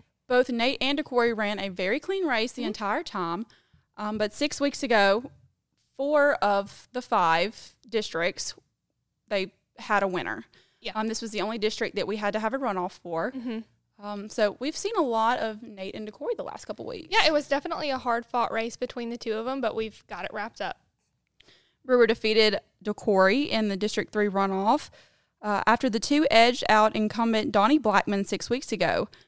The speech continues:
Speaker 1: Brewer received two hundred and eighteen votes, and Hale received one hundred and thirty-two. The voter turnout was nearly identical compared to six weeks ago, when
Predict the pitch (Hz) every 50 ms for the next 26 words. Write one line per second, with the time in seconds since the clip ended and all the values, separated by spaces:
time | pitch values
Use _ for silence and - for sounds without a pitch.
0 | _ - - 233 240 226 208 214 220 - - 214 208 190 - - 226 220 220 220
1 | 208 202 196 208 - - 202 - - - 226 208 208 202 208 185 202 220 302 392
2 | - - - - 226 226 226 - 226 220 226 233 226 240 233 - - 208 202 196
3 | - 220 196 196 196 208 190 190 190 190 185 190 - 165 165 165 - - - -
4 | 175 - - - 220 - - 214 196 175 175 196 202 220 247 254 247 - - 226
5 | 220 220 220 220 - - 202 202 185 190 185 190 190 190 196 208 233 254 254 247
6 | 254 254 247 247 247 - - - _ _ _ - - 214 214 180 226 247 262 277
7 | - 285 269 - - 226 220 - 220 214 214 214 208 - - 208 - - - -
8 | - 196 170 - - 190 - 175 165 156 143 170 208 - - 208 190 185 180 175
9 | 180 185 185 -